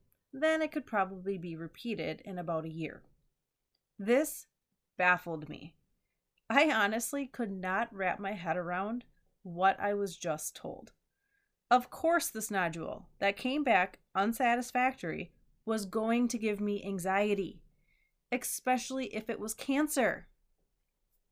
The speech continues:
The second biopsy came back negative, and my physician that I saw initially told me that all was well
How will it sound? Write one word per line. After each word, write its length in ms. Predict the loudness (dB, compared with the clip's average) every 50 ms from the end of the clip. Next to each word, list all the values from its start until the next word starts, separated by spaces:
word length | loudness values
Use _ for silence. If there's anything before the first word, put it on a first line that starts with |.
| _ _ _ -20 -20 -20 -20 -20 -20 -20 -20 -20 _ -8
The 80 | -4
second 380 | 2 4 4 4 4 2 0 2
biopsy 480 | 4 4 6 6 6 4 2 -2 -8 -6
came 280 | -6 -6 -6 -4 0
back 240 | 0 0 0 0 -2
negative, 500 | -4 -4 -4 -4 -6 -6 -4 -6 -6 -8 -12 -20 -20 -20 -20 -14 -8 -4
and 340 | 0 2 2 2 0 0
my 160 | 0 0 0 0
physician 560 | 0 -4 -4 -4 -4 -4 -4 -4 -4 -2 0
that 100 | 2 2
I 100 | 2 2
saw 260 | 0 0 -2 -2 0
initially 600 | -2 -2 -4 -6 -8 -8 -8 -8 -8 -8 -8 -10 -14 -16 -20 -8
told 200 | -4 -2 0 0
me 120 | 0 0
that 180 | 2 2 2 2 4
all 180 | 4 4 4 4
was 200 | 2 0 0 2
well 340 | 4 4 4 2 0 -4